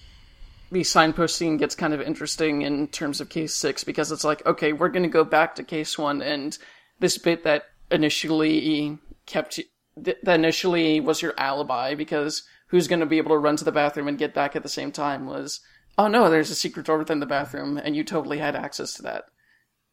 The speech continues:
And I just found it fascinating to be like, okay, the sixth case is gonna be a relitigation of this first one with new information that we have,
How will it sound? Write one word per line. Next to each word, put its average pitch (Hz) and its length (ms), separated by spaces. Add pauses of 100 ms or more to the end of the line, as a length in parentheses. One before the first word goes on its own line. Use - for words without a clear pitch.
And 143 420 (1800)
I 185 100
just 180 180
found 160 180
it 151 80
fascinating 151 480
to 151 120
be 151 120
like, 147 240
okay, 180 320
the 165 120
sixth - 380
case 175 220
is 160 100
gonna 160 140
be 156 100
a 151 60
relitigation 147 880
of 131 100
this 143 200
first - 340
one 143 460
with 190 380 (160)
new 156 220
information 147 560
that 139 140
we 156 140
have, 156 480